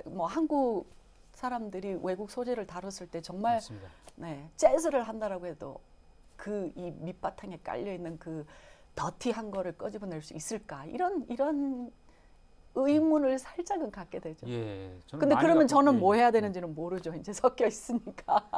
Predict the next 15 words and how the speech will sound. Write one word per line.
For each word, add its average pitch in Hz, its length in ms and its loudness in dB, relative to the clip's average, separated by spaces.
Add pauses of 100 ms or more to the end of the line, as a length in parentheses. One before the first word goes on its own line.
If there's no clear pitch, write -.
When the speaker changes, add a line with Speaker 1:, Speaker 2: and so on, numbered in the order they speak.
(400)
Speaker 1:
<laughs> - 540 -12
Speaker 2:
예. 123 380 0
Speaker 1:
그래서 349 200 6
아무거나 285 360 8
해도 294 220 2
된다라고 220 420 0
생각합니다. 269 680 -2 (120)
Speaker 2:
그게 151 180 -4
또 151 120 -4
장점인 196 420 0
Speaker 1:
모두가. 151 60 2
Speaker 2:
것 139 140 2
같고요. 127 300 -6 (1300)
자, 170 180 2
이제 185 560 2